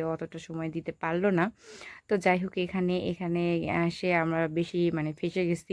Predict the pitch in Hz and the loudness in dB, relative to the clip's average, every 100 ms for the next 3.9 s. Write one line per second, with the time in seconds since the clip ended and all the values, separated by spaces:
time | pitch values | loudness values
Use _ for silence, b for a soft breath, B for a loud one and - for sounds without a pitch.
0 | 185 170 170 165 165 165 160 165 165 160 | -2 0 -2 -2 0 0 0 0 0 0
1 | 165 165 160 160 175 170 180 - 185 190 | 0 0 -4 -4 -6 -6 -8 -6 -4 -4
2 | 185 208 B B B 165 170 - 170 170 | -4 -6 B B B 0 0 0 -2 -2
3 | 165 165 160 165 170 160 160 - 175 | -2 -2 -4 -4 -4 -2 -4 -4 -4